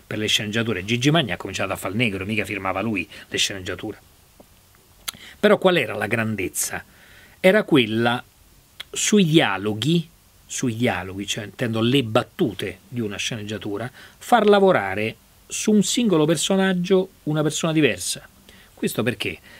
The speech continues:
Perché fatalmente qual è il problema e il rischio? Che se io mi metto a scrivere i dialoghi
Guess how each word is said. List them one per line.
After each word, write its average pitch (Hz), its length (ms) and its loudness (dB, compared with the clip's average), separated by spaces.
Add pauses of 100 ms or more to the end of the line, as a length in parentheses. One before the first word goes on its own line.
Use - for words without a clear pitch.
(160)
Perché 151 280 0
fatalmente 180 720 2
qual 180 160 4
è 143 60 4
il 101 140 -2
problema 113 540 0
e 107 40 0
il 104 80 -2
rischio? 98 500 -6
Che 147 100 -2
se - 160 -2
io 214 160 6
mi 127 80 2
metto 123 260 -2
a 113 40 0
scrivere 120 580 0 (320)
i 139 140 -4
dialoghi 110 680 2